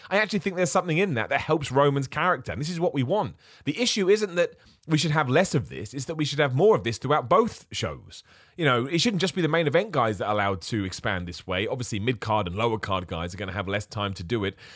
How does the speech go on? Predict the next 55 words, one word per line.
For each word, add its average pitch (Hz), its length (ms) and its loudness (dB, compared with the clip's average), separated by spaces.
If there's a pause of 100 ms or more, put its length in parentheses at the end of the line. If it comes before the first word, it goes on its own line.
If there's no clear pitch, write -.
(140)
but 160 80 -4
we 190 100 4
should 175 160 2
all 269 140 6
have 247 180 2
this 135 220 -2
much 107 280 -2
to, 120 120 -4
to 107 160 -6
toy 110 260 0
around 95 300 0
with, 78 120 -8
so - 120 -10
we 139 80 -2
can 139 80 -4
have 139 120 0
so 165 180 0
much 151 220 -4
more 147 200 2
fun. 202 240 -2
I - 340 -16
mean, 180 60 2
if 180 60 0
we 202 60 4
had 247 220 2
done 104 220 0
that, 123 160 -2
the 156 100 0
A 180 100 2
J 190 120 -2
Styles 160 320 2
Drew 151 160 -2
Gulak 151 360 0
match 98 240 -6
we 123 80 -2
got 113 240 0
last 135 340 0
night 82 200 -8
would 113 120 -4
have 107 60 -6
been 123 160 -2
better 139 220 0
too, 196 220 -6
and 190 80 -4
that 190 80 -4
was 196 80 -4
still 269 160 -4
pretty 101 220 -4
decent, 82 440 -10
other 87 220 -8
than 82 100 -10
the 87 80 -8
ridiculous 82 460 -8
finish. 80 320 -8
So, 92 260 0